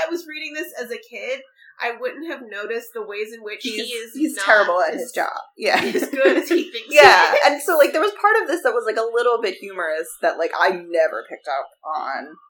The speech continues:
Speaker 1: Yeah.
Speaker 2: as a kid.
Speaker 1: Also, he somehow knew about, like, Yoda and Obi-Wan Kenobi
Speaker 2: Yeah, he definitely has this,
Speaker 1: and
Speaker 2: like, ancient, like,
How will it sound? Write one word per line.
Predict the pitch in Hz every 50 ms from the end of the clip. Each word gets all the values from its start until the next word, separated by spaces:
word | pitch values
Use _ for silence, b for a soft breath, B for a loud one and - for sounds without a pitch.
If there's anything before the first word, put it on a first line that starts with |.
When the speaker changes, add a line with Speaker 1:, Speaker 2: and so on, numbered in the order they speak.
| _ _ -
Speaker 1:
Yeah. | 247 220 196 190 -
Speaker 2:
as | 165 160 -
a | -
kid. | - - - - - -
Speaker 1:
Also, | 302 349 587 587 - 339 277 240 214 208 208 220 247 294 - - _ _ _ _ _ _ _
he | _ - - 349 330 339 359 349 349 339 339 349 330 320 339 -
somehow | 320 302 311 381 392 - - 285 277 285 285 277
knew | 294 294 294 294 285
about, | 277 262 254 254 240 -
like, | - 247 - 233 180 170 220
Yoda | 208 214 233 254 269 254 254 262 254 247 247 240
and | 233 - -
Obi-Wan | 208 214 254 247 247 240 294 294
Kenobi | - 302 320
Speaker 2:
Yeah, | 403 403 392 381 381
he | 381 381 403 392 415
definitely | 453 453 494 494 453 415
has | 403 403
this, | 370 370 -
Speaker 1:
and | 302 269
Speaker 2:
like, | 254 - 220
ancient, | 240 240 254 - 285 240 226 196
like, | 175 180 170 175